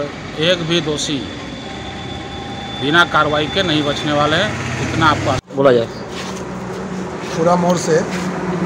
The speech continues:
Speaker 3: कुरमा तक निर्माणाधीन सड़क का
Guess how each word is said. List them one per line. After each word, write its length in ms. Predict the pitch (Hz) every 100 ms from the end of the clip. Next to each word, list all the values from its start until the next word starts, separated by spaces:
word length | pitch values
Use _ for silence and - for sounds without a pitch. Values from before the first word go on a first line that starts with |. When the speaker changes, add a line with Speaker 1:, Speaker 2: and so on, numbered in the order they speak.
| - - - -
Speaker 3:
कुरमा 340 | 160 160 165 165 165 160 - 160 156 165 165 160 - 160 160 160 160 160 151 151 151 147 151 - 147
तक 180 | 143 - -
निर्माणाधीन 640 | - - 269 196 - -
सड़क 340 | - - - 127
का 100 | 127